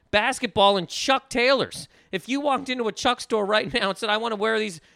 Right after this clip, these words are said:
for basketball," hope to fuck somebody would go, No. Are you seven feet tall? Is this the fu-, is, is this sixty fucking years ago? Are you gonna sleep with twenty thousand women?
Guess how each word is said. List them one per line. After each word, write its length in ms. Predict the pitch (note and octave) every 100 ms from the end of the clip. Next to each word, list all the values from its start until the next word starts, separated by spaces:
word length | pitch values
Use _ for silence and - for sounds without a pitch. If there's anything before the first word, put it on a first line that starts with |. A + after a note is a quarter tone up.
| _
for 160 | G#3+ E3+
basketball," 1080 | A#2+ F3+ A3 B3+ B3+ F#3 D#3 D3+ D3 E3 _ _ -
hope 400 | - C4 C#4 -
to 180 | F#3 A#2+ _
fuck 500 | F#3+ A#3+ A#3+ - - _ _
somebody 360 | - B3 A#3+ A#3
would 160 | G3+ F#3
go, 400 | F3+ D#3+ C3+ - _ -
No. 760 | D3 F3 A3 D#4+ E4+ D3 F2 - _ _ _ _ _ _ _ _ -
Are 120 | F3+
you 460 | G#3+ B3+ C4+ C#4 - _ _ _ _
seven 480 | - - A#3+ B3+ C#4
feet 300 | C#4 C#4 -
tall? 520 | A#3+ B3 C4+ D#4+ _ _ -
Is 240 | A3 G3 G3+
this 440 | C4+ B3 - - _ _ _ _ _ _ _ _
the 100 | -
fu-, 160 | - -
is, 240 | A3+ G3
is 300 | C4+ A3 B3
this 180 | B3+ - - -
sixty 460 | - - C#4 - C#4+
fucking 360 | C#4 C#4 C#4 A#3+
years 280 | A#3 B3+
ago? 380 | B3 C4+ C#4 D#4+ _ _ _
Are 100 | G3
you 120 | A3
gonna 200 | A#3 C4+
sleep 300 | B3+ C#4+ C#4+
with 100 | C#4+
twenty 240 | - C#4+ C#4+
thousand 400 | C4+ C#4+ C4+ C#4
women? 340 | C#4+ D4+ D4